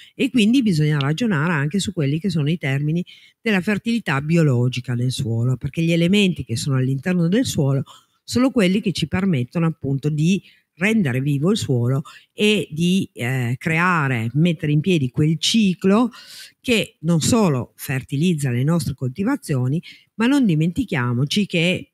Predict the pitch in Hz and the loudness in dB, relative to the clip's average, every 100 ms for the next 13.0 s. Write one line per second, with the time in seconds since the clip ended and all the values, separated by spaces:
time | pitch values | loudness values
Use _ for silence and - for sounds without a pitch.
0 | _ 165 156 151 226 202 151 139 190 202 | _ -2 0 2 2 4 2 2 2 2
1 | 170 131 131 123 123 131 127 190 147 127 | 2 0 0 -2 -2 -4 -2 -2 -2 -2
2 | 156 202 - 139 233 202 123 131 135 190 | 0 0 0 2 2 4 0 -2 -2 -4
3 | - - - - - 226 196 175 180 220 | -4 -16 -20 -18 -2 0 0 0 2 2
4 | 233 170 143 131 190 208 208 269 247 131 | 2 0 0 -4 -2 0 2 0 -2 -2
5 | 117 120 147 214 - 135 156 - 151 135 | -2 -4 -4 -6 -2 -2 -2 -2 -2 -4
6 | - - _ 175 170 220 - 135 131 120 | -6 -20 _ -6 -4 -4 -4 -4 -2 -2
7 | 139 117 120 117 104 87 - 139 120 123 | -4 -4 -2 -2 -4 -6 -6 -6 -4 -6
8 | 131 107 117 147 180 175 156 147 147 135 | -4 -4 -2 -2 -2 -2 0 0 -2 -2
9 | 139 139 - 226 196 - 123 123 120 127 | -2 -2 0 2 2 0 -2 0 0 0
10 | 131 - - 208 170 143 127 - - _ | 0 2 4 6 6 2 0 -6 -20 _
11 | - 139 143 135 156 143 156 190 190 151 | -10 -4 -2 0 0 0 2 2 2 -2
12 | 127 123 131 - 233 247 165 123 135 | -4 -2 -2 2 2 2 2 0 0